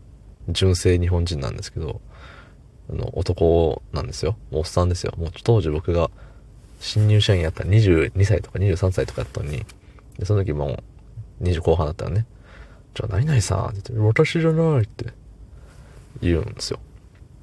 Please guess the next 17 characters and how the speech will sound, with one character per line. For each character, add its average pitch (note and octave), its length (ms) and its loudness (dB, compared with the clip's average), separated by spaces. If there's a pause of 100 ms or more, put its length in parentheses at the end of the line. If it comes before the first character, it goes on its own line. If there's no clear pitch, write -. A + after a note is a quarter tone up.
(680)
そ - 380 -2 (320)
う。 - 40 -8
そ - 140 -4
の F2+ 80 0
モ F2 100 0
ノ E2+ 120 2
マ E2 100 0
ネ E2 100 -2
が E2 140 -6
流 E2+ 60 2
行 D#2+ 60 4
っ - 40 -10
て - 100 -12
ま E2 60 -12
し - 60 -14
た - 80 -10
ね。 - 80 -12